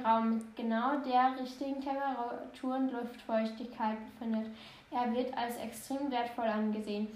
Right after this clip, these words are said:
Aber ich bin sicher, dass Jill Goldspur ihn dir ausleiht, bei all dem, was du für Yalahan getan hast. Grüß Jill von mir und komm zurück, wenn das Jalas-, wenn du den Jalasan-Code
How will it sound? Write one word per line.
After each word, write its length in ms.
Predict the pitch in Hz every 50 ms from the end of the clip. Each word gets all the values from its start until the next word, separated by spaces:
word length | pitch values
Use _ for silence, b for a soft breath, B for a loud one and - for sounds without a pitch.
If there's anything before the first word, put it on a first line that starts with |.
| B B B B - -
Aber 200 | 226 233 233 - 247
ich 140 | 254 - -
bin 320 | 302 294 302 302 294 262 254
sicher, 400 | 254 269 262 - 277 254 233 220
dass 280 | 226 226 - - - -
Jill 220 | 247 277 285 277
Goldspur 580 | 262 226 226 226 233 - - - - 262 247 240
ihn 220 | 226 226 240 240
dir 160 | 262 269 262 - - 214
ausleiht, 440 | 220 220 - - 226 220 214 214 214 - B B B B B B
bei 160 | 240 226 - - 208
all 240 | 214 226 254 285 294
dem, 240 | - 254 262 269 269 262 247
was 200 | 233 220 - -
du 80 | - 233 220
für 180 | - - 233
Yalahan 600 | 226 214 208 208 202 202 214 220 220 226 233 247
getan 460 | 285 277 - - 226 208 202 202 202 202
hast. 300 | 202 190 196 - - - - b b b b b b b b b b b -
Grüß 440 | 247 262 302 339 381 381 - -
Jill 240 | 285 269 262 254 254 262
von 280 | 247 226 220 214 208
mir 140 | 208 208 202 - - -
und 180 | 220 202 202 -
komm 260 | - 226 220 214 226
zurück, 440 | - - 254 240 233 226 220 220 - -
wenn 180 | 220 214 214 208
das 160 | 208 - - -
Jalas-, 400 | - 214 208 208 226 226 - - - - - -
wenn 320 | 247 240 240 240 247 247 -
du 140 | 262 240 233
den 220 | 214 226 220 214
Jalasan-Code 760 | 208 214 208 202 220 226 - - 254 247 247 247 247 240 240